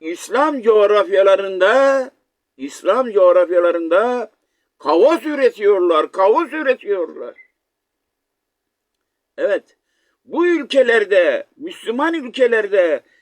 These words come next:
devamlı içeride bir kavga isteniyor. Niçin? O ülkeler anarşiyle, terörizmle uğraşsınlar. Bakınız,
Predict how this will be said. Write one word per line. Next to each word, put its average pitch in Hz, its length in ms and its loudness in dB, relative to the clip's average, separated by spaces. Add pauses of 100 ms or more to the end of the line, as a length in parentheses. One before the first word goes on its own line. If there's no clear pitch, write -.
(220)
devamlı 269 440 0
içeride 196 600 -4
bir 190 140 -10
kavga 165 460 0
isteniyor. 214 800 -4 (680)
Niçin? 285 640 -6 (540)
O 262 180 2
ülkeler 208 840 -2 (340)
anarşiyle, 180 960 -6 (280)
terörizmle 175 800 -6
uğraşsınlar. 135 760 -4 (440)
Bakınız, 208 540 -8